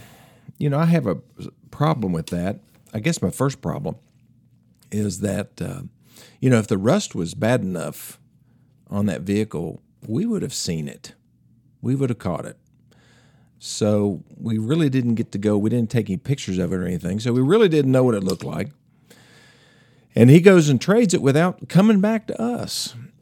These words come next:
And we asked him why he did that, and he said, "'Cause he was mad." And I can understand being upset, uh, but still,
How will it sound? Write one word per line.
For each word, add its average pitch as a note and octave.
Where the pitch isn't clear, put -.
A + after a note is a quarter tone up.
And A2+
we A#2+
asked C#3+
him G2+
why F#2+
he F2+
did G#2+
that, F#2+
and G2
he G2
said, F#2+
"'Cause F2+
he F#2
was F2
mad." -
And A#2
I G3+
can A3
understand A2+
being G2
upset, -
uh, G2
but F#2+
still, C#3+